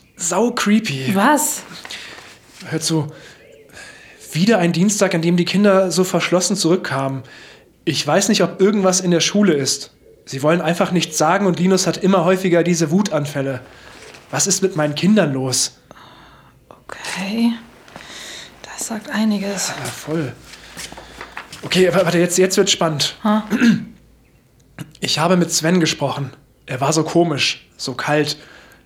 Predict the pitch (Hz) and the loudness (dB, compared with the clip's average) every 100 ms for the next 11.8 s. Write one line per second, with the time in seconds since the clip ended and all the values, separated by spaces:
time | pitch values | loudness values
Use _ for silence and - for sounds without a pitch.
0 | _ _ 147 160 185 175 160 147 147 - | _ _ -2 0 0 0 0 2 0 -4
1 | - - _ _ _ _ - - 185 175 | -8 -18 _ _ _ _ -6 -2 0 2
2 | 170 175 175 175 175 190 165 - - - | 2 4 4 0 2 2 0 -2 -14 -16
3 | - - _ 151 147 165 190 214 196 185 | -18 -20 _ -8 -4 2 4 4 2 2
4 | 175 180 196 196 160 185 208 190 190 190 | 2 2 0 0 -2 0 2 2 0 -4
5 | - - _ _ _ _ - 139 143 147 | -18 -20 _ _ _ _ -14 -10 -6 -6
6 | 143 139 135 139 - - - 143 135 - | -6 -6 -6 -8 -14 -20 -18 -16 -16 -14
7 | 143 131 175 180 156 156 151 143 - 143 | -10 -6 -2 -2 -2 -4 -6 -6 -8 -10
8 | - 156 175 175 - - - - - _ | -4 -2 -2 -4 -12 -18 -20 -20 -20 _
9 | _ _ _ _ - - 151 - 151 202 | _ _ _ _ -20 -6 -6 0 2 2
10 | 214 185 180 180 175 170 139 180 185 156 | 2 2 2 0 0 0 0 0 0 0
11 | 156 180 151 147 135 123 131 | 2 0 -4 -6 -6 -6 -8